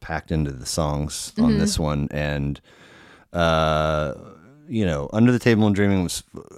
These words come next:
Speaker 1: fun, and it was new and different. It, it also was kinda, like, sprouting with the whole jam band
Speaker 2: Mm-hmm.
Speaker 1: scene. And he, I think he still has ties to that, but he's obviously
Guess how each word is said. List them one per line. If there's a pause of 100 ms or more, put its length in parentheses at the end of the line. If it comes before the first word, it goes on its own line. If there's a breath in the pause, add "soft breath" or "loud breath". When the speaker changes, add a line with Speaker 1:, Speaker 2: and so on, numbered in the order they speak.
(140)
Speaker 1:
fun,
and
it
was
new
and
different.
It,
it
also
was
kinda,
like,
sprouting (220)
with
the
whole
jam
band (160)
Speaker 2:
Mm-hmm.
Speaker 1:
scene. (460 loud breath)
And
he,
I
think
he
still (100)
has (300)
ties
to
that,
but
he's
obviously